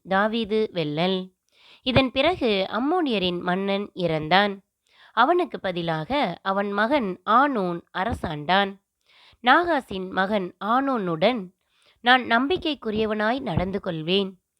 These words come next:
ஏனெனில் அவன் தந்தையும் என்னோடு அவ்வாறே நடந்து கொண்டார்" என்று தாவீது கூறினார். அவனுடைய தந்தையை குறித்து அவனுக்கு ஆறுதல் சொல்ல தாவீது தம் பணியாளரை அனுப்பினார். தாவீதின் பணியாளரும்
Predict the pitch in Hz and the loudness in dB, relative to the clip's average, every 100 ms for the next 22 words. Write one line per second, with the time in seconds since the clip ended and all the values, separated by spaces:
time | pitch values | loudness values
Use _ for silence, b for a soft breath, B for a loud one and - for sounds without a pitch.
0 | b b - 214 214 180 247 185 - 196 | b b 0 0 2 -2 -2 -4 -8 -4
1 | 208 202 190 220 294 285 208 185 180 170 | -2 -2 -2 -2 0 0 0 -2 -4 -6
2 | - _ b b b 214 220 220 277 262 | -10 _ b b b -2 4 4 6 4
3 | 190 175 175 202 233 240 269 277 180 185 | 2 0 -2 2 2 2 0 -2 -4 -4
4 | 202 208 202 208 226 - 185 175 170 170 | -4 -4 0 2 0 0 -4 -4 -2 -4
5 | 170 180 233 240 170 175 165 - 165 151 | 0 0 2 0 -2 -2 -4 -6 -6 -4
6 | 156 190 202 208 _ _ b b b b | 2 2 2 -4 _ _ b b b b
7 | 285 311 277 254 247 247 311 359 262 202 | 4 6 4 2 0 -2 0 2 2 0
8 | 214 208 196 226 202 175 196 202 196 190 | -4 -4 -2 0 2 2 0 0 0 0
9 | 190 180 254 240 196 165 170 170 226 208 | 2 4 4 2 -2 -4 -4 2 4 4
10 | 180 b b b - 254 330 285 190 190 | 0 b b b 6 6 6 0 0 -2
11 | 180 - 196 190 208 294 277 196 175 170 | -2 -4 -6 -4 -4 -2 0 0 0 0
12 | 165 - 175 175 - 156 175 190 196 _ | -2 -2 -4 -4 -6 -2 2 2 -2 _
13 | _ b b b 185 202 269 247 180 175 | _ b b b 4 4 4 0 -2 -4
14 | - 180 208 196 170 156 226 190 | -6 -4 0 0 0 -2 -2 -4